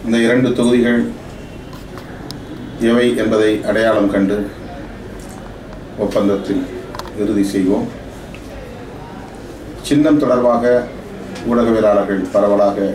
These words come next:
கேள்வி எழுப்பி வருகின்றனர். ரெண்டாயிரத்தி ஆறு சட்டப்பேரவை பொதுத் தேர்தலில் இருந்து அண்மையில் நடந்த ரெண்டாயிரத்தி பதினாறு சட்டப்பேரவை பொதுத் தேர்தல் வரையில்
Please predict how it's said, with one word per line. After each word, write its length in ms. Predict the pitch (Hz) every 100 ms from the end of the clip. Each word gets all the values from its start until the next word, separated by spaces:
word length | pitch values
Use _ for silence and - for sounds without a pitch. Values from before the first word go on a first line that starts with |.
| -
கேள்வி 500 | 107 104 101 98 92 - -
எழுப்பி 280 | 101 98 98
வருகின்றனர். 500 | 95 92 90 98 - - - - - 185 180 185 185 - - - - - - - 113
ரெண்டாயிரத்தி 560 | 117 143 143 135 127
ஆறு 440 | 110 117 117 117 - - - - - - 98 -
சட்டப்பேரவை 540 | 110 - - 110 107 98
பொதுத் 260 | 101 117 110
தேர்தலில் 500 | 107 104 101 98 98
இருந்து 440 | 104 101 104 95 - - - - - - - - - - - - - - - - - - - - - - - - - - - -
அண்மையில் 480 | 123 127 143 147 147
நடந்த 600 | 120 120 120 120 107 -
ரெண்டாயிரத்தி 500 | 110 117 139 135 - -
பதினாறு 400 | 110 117 123 113
சட்டப்பேரவை 640 | - 101 104 113 107 104 98
பொதுத் 220 | 104 98
தேர்தல் 240 | 104 101 98
வரையில் 420 | 98 101 101